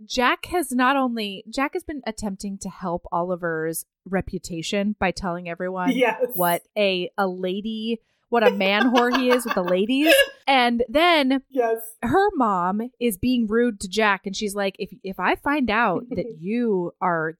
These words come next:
Speaker 1: going anywhere near my daughter, you will pay."
Speaker 2: Yes.
Speaker 1: And he's like, "Oh, hum, hum, you
Speaker 2: Yeah.
Speaker 1: elderly woman."
Speaker 2: Yeah.
Speaker 1: Her, her.
Speaker 2: Also,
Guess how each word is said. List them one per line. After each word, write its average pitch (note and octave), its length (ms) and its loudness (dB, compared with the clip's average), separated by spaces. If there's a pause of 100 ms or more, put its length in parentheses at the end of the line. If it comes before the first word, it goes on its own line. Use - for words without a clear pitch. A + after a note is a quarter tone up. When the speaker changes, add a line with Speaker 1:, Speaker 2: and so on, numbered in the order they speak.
Speaker 1:
going F#3+ 260 0
anywhere G3+ 360 0
near F#3 240 -2
my D#3 140 0
daughter, E3 520 0
you G#3 140 2
will F#3 240 2
pay." E3 440 -4
Speaker 2:
Yes. A3 380 0
Speaker 1:
And A#3+ 80 -2
he's C4 160 2
like, C#4+ 220 0
"Oh, G4+ 400 4
hum, D#4 300 0
hum, G3+ 460 0
you C4+ 240 2
Speaker 2:
Yeah. B3+ 80 0
Speaker 1:
elderly B3+ 440 2
woman." E3 360 -2
Speaker 2:
Yeah. C#4+ 140 2
Speaker 1:
Her, C#4 260 4
her. D#3+ 280 -2
Speaker 2:
Also, F#4+ 560 2